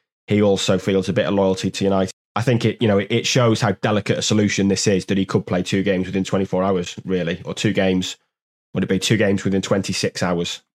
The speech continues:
um, including a, a flight to the Ivory Coast. It's, it's not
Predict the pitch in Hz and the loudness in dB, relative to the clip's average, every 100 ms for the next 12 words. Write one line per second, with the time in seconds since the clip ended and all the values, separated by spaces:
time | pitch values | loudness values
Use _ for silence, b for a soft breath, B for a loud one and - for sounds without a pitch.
0 | _ 85 87 87 85 - _ 92 104 92 | _ -6 -2 -2 -4 -8 _ -2 0 0
1 | 87 90 95 - 95 92 - 92 92 92 | 0 -2 -4 -2 -2 -2 0 0 0 -2
2 | 90 98 87 - 92 - - b b b | -2 -2 -2 -4 -6 -6 -10 b b b
3 | _ _ 107 98 117 123 120 - | _ _ -6 2 4 4 2 -6